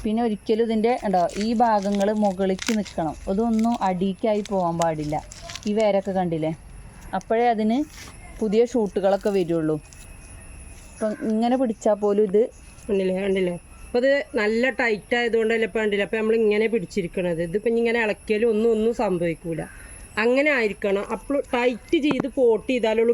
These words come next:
Speaker 2: ഗ്രോത്തുകൾ വരാൻ പ്ലാന്റിന് ഒരിതുണ്ടാവുക. അത് നിങ്ങൾക്കിത് പോട്ട് ചെയ്യുമ്പോൾ തന്നെ മനസ്സിലാവും. ഇതിപ്പോൾ വലിയ ഒരു ചട്ടി എടുത്തിട്ട് അതിലിങ്ങനെ വെറുതെ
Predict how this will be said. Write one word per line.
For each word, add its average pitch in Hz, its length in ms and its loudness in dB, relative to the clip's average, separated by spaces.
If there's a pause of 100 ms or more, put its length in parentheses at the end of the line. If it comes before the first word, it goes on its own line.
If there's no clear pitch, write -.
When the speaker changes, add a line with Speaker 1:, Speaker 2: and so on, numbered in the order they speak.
Speaker 2:
ഗ്രോത്തുകൾ 214 500 4 (140)
വരാൻ 208 320 2 (280)
പ്ലാന്റിന് 214 540 4 (760)
ഒരിതുണ്ടാവുക. 208 680 2 (1120)
അത് 240 160 2
നിങ്ങൾക്കിത് 285 500 4
പോട്ട് 277 260 6
ചെയ്യുമ്പോൾ 254 300 2
തന്നെ 254 240 4
മനസ്സിലാവും. 208 480 2
ഇതിപ്പോൾ 247 240 2 (480)
വലിയ 240 240 4 (100)
ഒരു 233 160 0
ചട്ടി 262 360 2
എടുത്തിട്ട് 226 360 4
അതിലിങ്ങനെ 240 400 4
വെറുതെ 233 240 4